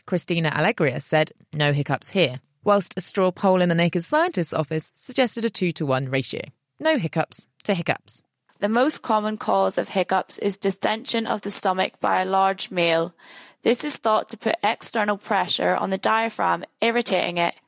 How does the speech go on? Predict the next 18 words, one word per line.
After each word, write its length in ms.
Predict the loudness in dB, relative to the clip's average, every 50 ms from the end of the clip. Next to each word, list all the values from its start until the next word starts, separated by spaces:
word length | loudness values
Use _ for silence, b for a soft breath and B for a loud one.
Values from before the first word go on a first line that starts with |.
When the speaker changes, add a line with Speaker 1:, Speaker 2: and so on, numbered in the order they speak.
| _ -6
Speaker 2:
and 140 | -6 -6 -4
causing 420 | -2 0 0 0 0 -2 -2 -2
it 200 | -2 -2 -2 -4
to 100 | -8 -10
contract. 680 | -6 -6 -6 -2 0 0 0 0 0 -2 -6 -12 -20 -20 B B B B B B B B B B B B
So 200 | -2 2 2 2
it 120 | 2 2
may 260 | 0 0 2 2 2
be 380 | 2 2 2 2 2 0 -2 -2
that 220 | -4 -4 -2 _
those 320 | 2 4 4 4 2 0 -4
of 100 | -2 0
us 240 | 0 0 0 -4 -8
that 200 | -8 -8 -8 -4
tend 300 | -2 -2 -2 -2 -2 -4
to 120 | -2 0
eat 140 | 0 -2 -2
quickly, 580 | -2 0 0 0 0 0 0 0 0 0 -4